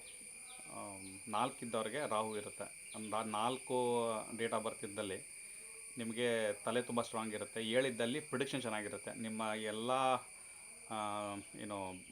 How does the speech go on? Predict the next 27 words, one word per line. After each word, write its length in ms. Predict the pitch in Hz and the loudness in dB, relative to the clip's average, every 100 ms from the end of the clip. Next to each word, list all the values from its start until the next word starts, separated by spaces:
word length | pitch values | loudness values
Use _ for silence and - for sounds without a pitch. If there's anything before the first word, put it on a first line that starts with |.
| 104 | 2
ಬರ್ತ್ 220 | 117 127 | 2 6
ಡೇಟ್ 220 | 123 113 | 4 4
ಇದೆಲ್ಲ 220 | 104 98 | 2 0
ಕೂಡಿದಾಗ 440 | 98 - 127 120 117 | 0 2 4 4 6
ಏಳು 380 | 113 110 127 | 6 8 8
ಬರಬೇಕು, 260 | 117 104 98 | 8 4 2
ಇಲ್ಲಾಂದ್ರೆ 300 | 110 110 117 | 0 2 4
ಅದ್ರ 120 | 113 107 | 2 4
ನಡುವಲ್ಲಿ 480 | 117 135 131 135 - - | 6 6 6 4 0 -2
ಮಂತ್ 280 | 110 127 131 | 2 2 4
ಅಥವಾ 380 | 120 127 156 131 | 2 4 2 2
ಸ್ಟಾರ್ಟಿಂಗ್ 400 | - 113 123 117 | 0 0 2 -2
ಡೇಟಲ್ಲಿ 220 | 110 113 | 0 0
ಏಳು 200 | 104 110 | 2 2
ಬಂದಾಗ 220 | 107 104 | 2 0
ಕೂಡ 180 | 98 117 107 127 - - - - - - | 0 2 2 0 -10 -20 -20 -20 -16 -8
ನಿಮ್ಮ 180 | 107 104 | -4 -6
ಕೇತು 600 | - 120 127 - 127 143 - | -2 0 0 0 -2 -2 -6
ತುಂಬ 160 | 113 117 | -2 -2
ಸ್ಟ್ರಾಂಗ್ 320 | - 110 107 | 0 0 0
ಇರುತ್ತೆ, 180 | 101 117 | -2 0
ಅಂದರೆ 140 | 120 | 0
ಪ್ರಿಡಿಕ್ಷನ್‌ಗಳು 500 | 120 123 120 120 117 | 0 -2 -2 0 0
ತುಂಬ 220 | - 113 | 0 -2
ಚೆನ್ನಾಗಿ 340 | 107 110 101 104 | -2 -2 -2 -2
ಮಾಡ್ತೀರಾ 300 | 101 - 98 | -4 -4 -6
ನೀವು. 160 | 95 | -6